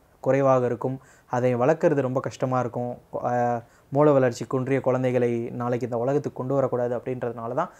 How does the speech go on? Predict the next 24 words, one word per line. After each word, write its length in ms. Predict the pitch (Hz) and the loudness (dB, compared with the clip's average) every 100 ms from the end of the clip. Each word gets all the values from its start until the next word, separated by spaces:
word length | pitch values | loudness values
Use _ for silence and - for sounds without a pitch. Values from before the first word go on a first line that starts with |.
| - _ | -20 _
கொண்டு 320 | - 143 160 | -4 2 4
வரப்பட்டது 300 | 127 123 135 | 2 -2 -4
இந்த 160 | 170 131 | -2 -2
Medical 280 | 123 147 156 | -4 -2 -2
Termination 440 | 127 120 117 - | -2 -4 -8 -8
of, 160 | 120 113 - | -10 -8 -8
ஆ, 280 | 117 117 113 - | -6 -6 -8 -10
Pregnancy 540 | 123 123 120 - 135 - _ _ _ _ - | -10 -10 -10 -10 -12 -12 _ _ _ _ -14
Act 200 | 120 120 | -14 -10
nineteen 300 | 120 123 120 | -8 -8 -8
seventy-one. 540 | - 120 123 123 131 - _ _ _ _ _ _ - - _ _ - | -6 -6 -2 -2 -4 -8 _ _ _ _ _ _ -20 -20 _ _ -10
இந்த 160 | 135 | -2
வீடியோ 240 | 139 151 156 | 2 2 2
மூலமா 360 | 135 135 147 | 0 0 -2
இந்த 160 | 139 120 | -4 -6
சட்டம் 300 | 117 117 127 | -6 -8 -8
பற்றிய 340 | 117 131 135 | -8 -6 -6
தகவல்களை, 540 | 131 120 120 117 120 139 - _ _ - | -6 -6 -4 -4 -4 -6 -10 _ _ -12
உங்களுடைய 480 | 117 117 120 135 139 _ _ _ | -6 -4 -2 -4 -6 _ _ _
சட்ட 300 | - 127 127 | -10 -6 -2
அறிவை 200 | 123 120 | -2 0
வளர்த்துக்கோங்க. 540 | 117 113 - 120 139 160 _ _ _ _ _ _ _ _ _ _ _ _ - | -2 -4 -6 -4 -4 -8 _ _ _ _ _ _ _ _ _ _ _ _ -8
இந்த 120 | 135 | -2
வீடியோ 200 | 131 160 | 2 4